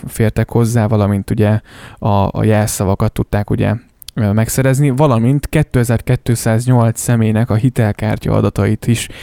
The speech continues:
sikerült megszerezni a hackereknek, úgyhogy, ö,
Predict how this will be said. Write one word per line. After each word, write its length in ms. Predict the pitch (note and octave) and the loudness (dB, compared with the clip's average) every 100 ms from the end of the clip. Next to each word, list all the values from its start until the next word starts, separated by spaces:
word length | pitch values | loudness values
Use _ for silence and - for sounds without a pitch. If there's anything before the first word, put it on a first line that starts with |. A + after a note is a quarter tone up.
| - - | -20 -14
sikerült 440 | - - A2 G#2 | -8 -4 -2 0
megszerezni 580 | A2 A2+ - G#2 G#2+ G#2+ | -2 -4 -2 0 0 -2
a 80 | G#2+ | 0
hackereknek, 720 | G#2+ - G#2+ G#2 A2+ B2 C3+ - - - - | -2 -2 -2 -2 0 -2 -2 -12 -20 -16 -2
úgyhogy, 440 | G#2 - A2 G#2 | -2 0 0 2
ö, 220 | G#2+ A2 | 4 2